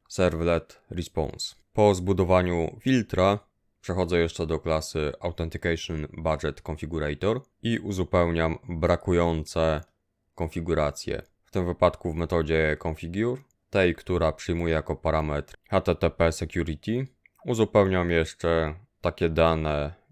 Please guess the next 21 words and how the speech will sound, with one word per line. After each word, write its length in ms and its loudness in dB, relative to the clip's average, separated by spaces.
jak 420 -2
informacja 680 2
o 140 0
tym, 320 -2
że 560 2
endpoint 640 -2
out 440 2
będzie 400 4
dostępny 640 0
bez 420 2
autoryzacji 920 0
oraz 300 4
że 260 4
pozostałe 560 0
requesty 500 0
będą 520 0
wymagały 720 0
autentykacji. 920 -4
Dodatkowo 640 4
jeszcze 340 2
umieszczę 520 0